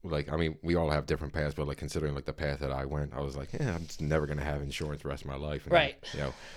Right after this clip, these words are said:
Speaker 1: bam.
Speaker 2: There you go.
Speaker 1: You know, it, it actually, it came prominent, especially when,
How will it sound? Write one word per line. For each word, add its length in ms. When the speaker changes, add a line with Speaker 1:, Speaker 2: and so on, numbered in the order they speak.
Speaker 1:
bam. 300
Speaker 2:
There 120
you 60
go. 200
Speaker 1:
You 60
know, 200
it, 180
it 60
actually, 320
it 160
came 180
prominent, 400
especially 440
when, 340